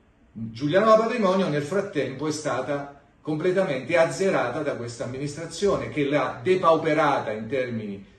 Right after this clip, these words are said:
di, eh, eh, personale e le ha tolto ogni, eh, contributo economico.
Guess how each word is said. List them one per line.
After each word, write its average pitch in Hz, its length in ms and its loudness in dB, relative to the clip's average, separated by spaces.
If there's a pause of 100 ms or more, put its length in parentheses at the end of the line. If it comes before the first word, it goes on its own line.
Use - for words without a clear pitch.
(120)
di, - 340 -10
eh, 101 300 -10 (220)
eh, - 80 -20 (260)
personale 156 920 0 (200)
e 196 200 4
le 202 100 4
ha 196 80 4
tolto 135 840 -4
ogni, 185 680 -2 (760)
eh, 117 260 -12
contributo 107 1040 -10
economico. 98 760 -14